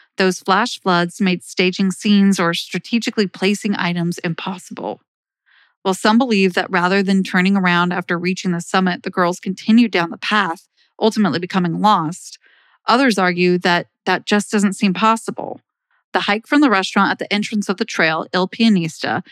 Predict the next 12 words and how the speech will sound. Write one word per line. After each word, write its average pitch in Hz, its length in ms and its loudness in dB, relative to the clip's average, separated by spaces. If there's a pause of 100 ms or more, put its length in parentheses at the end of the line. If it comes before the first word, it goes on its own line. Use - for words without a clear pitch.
(180)
to 311 220 4
the 285 80 0
trail 165 380 0
has 180 140 -2
been 240 180 2
reported 269 400 -2
to 233 60 -4
be 214 160 0
pretty 247 420 -2
easy 196 300 0
to 175 100 0
follow. - 480 -4